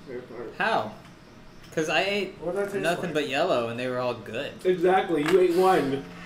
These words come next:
Speaker 1: Not candy corn.
Speaker 3: What did,
Speaker 2: No, I ate
Speaker 3: what did that
Speaker 2: s-,
Speaker 3: taste like?
Speaker 2: I ate,
Speaker 1: Candy corn.
Speaker 2: I ate five.
Speaker 1: Oh, popcorn. Oh, God, popcorn, butter. Oh, so much butter.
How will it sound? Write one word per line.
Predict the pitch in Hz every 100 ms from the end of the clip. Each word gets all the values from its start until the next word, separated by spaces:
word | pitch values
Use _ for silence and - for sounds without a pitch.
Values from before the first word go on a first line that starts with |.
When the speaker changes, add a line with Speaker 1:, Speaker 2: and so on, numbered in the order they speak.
| - - - - - - -
Speaker 1:
Not | 160 156 -
candy | 170 156
corn. | 147 156
Speaker 3:
What |
did, | 202 214
Speaker 2:
No, | 196
I | 175 151 165
ate | 180
Speaker 3:
what |
did | 214
that | 226 220
Speaker 2:
s-, |
Speaker 3:
taste | 240 247 -
like? | 156 139
Speaker 2:
I |
ate, | 160
Speaker 1:
Candy | 185 196 165
corn. | 147 139 135
Speaker 2:
I | 151
ate | 147
five. | - 135 135 104 - - -
Speaker 1:
Oh, | 175 -
popcorn. | 196 190 208 190 -
Oh, | 285 269 214 175
God, | 269 - -
popcorn, | 226 - 233 196 156
butter. | 196 190 175
Oh, | 214 190 180
so | 196
much | 185 123
butter. | 151 160